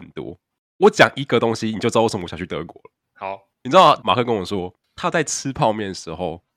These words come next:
Speaker 1: 就是我们煮泡面那种杯面嘛，对不对？
Speaker 2: 对。
Speaker 1: 他煮泡面的时候，他会加酱油，他会加 soy sauce 进去。
Speaker 2: <laughs>
Speaker 1: 因为他觉得泡面太清淡。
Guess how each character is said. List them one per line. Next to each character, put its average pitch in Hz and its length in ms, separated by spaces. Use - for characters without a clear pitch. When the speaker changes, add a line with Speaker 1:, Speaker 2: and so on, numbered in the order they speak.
Speaker 1:
就 147 100
是 139 40
我 120 60
们 107 160
煮 98 160
泡 131 100
面 127 60
那 127 60
种 90 140
杯 101 200
面 101 200
嘛， 78 120
对 87 60
不 80 80
对？ - 180
Speaker 2:
对。 107 280
Speaker 1:
他 151 80
煮 117 120
泡 107 140
面 113 120
的 95 40
时 104 100
候， 95 220
他 135 180
会 131 140
加 101 200
酱 85 300
油， - 180
他 123 80
会 - 20
加 101 160
soy 110 400
sauce 95 260
进 82 200
去。 - 220
Speaker 2:
<laughs> - 60
Speaker 1:
因 262 60
为 208 60
他 202 200
觉 120 160
得 113 160
泡 147 360
面 123 220
太 101 220
清 87 280
淡。 87 240